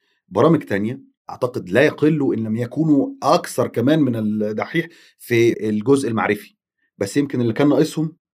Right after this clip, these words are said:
الجزء الترفيهي، فكرة الاهتمام بالقصص، الاهتمام بال-،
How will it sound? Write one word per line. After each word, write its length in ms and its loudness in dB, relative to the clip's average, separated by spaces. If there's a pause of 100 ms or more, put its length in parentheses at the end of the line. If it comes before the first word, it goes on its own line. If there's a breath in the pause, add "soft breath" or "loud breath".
الجزء 420 0 (220)
الترفيهي، 500 0
فكرة 300 -8
الاهتمام 380 0
بالقصص، 440 -4
الاهتمام 460 -8
بال-، 420 -6